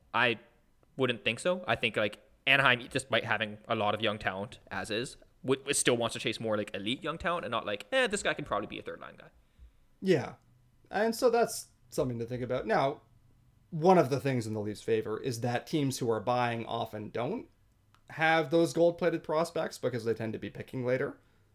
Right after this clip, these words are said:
Speaker 2: and they also tend to trade a lot of their draft picks. But, yeah, it, it, it's a rational way to evaluate the asset. Um, Easton Cowan,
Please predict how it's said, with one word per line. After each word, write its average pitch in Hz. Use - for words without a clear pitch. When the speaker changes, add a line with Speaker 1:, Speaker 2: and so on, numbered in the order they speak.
Speaker 2:
and 123
they 113
also 107
tend 107
to -
trade 117
a 101
lot -
of -
their -
draft -
picks. -
But, 160
yeah, 143
it, 120
it, 143
it's 151
a 160
rational 143
way 120
to 117
evaluate 110
the -
asset. -
Um, 151
Easton 254
Cowan, 175